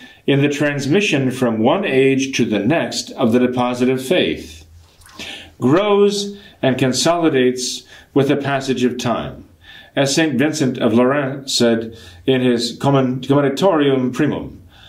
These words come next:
I read it always in my breviary.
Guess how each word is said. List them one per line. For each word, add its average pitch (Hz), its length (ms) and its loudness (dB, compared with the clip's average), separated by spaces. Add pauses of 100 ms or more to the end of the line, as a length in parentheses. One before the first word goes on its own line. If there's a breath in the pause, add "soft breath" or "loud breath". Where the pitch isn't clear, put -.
(340 soft breath)
I 120 120 0
read 202 500 0
it 131 240 0
always 185 540 2
in 143 240 0
my 131 160 2
breviary. - 680 0